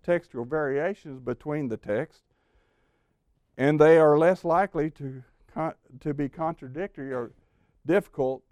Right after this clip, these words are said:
if in issues of exegesis.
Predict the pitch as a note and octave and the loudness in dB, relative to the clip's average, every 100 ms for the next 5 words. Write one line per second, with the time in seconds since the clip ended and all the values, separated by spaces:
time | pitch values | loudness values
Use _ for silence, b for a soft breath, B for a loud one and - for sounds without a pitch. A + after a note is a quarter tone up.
0 | _ _ _ _ B2+ C3+ _ _ - C3+ | _ _ _ _ -6 -6 _ _ -12 -12
1 | B2+ D3+ F3 D3+ C3+ B2 C3 C3 C3+ C3+ | -8 -8 -6 -6 -6 -6 -6 -8 -12 -18
2 | G3+ - _ _ | -18 -18 _ _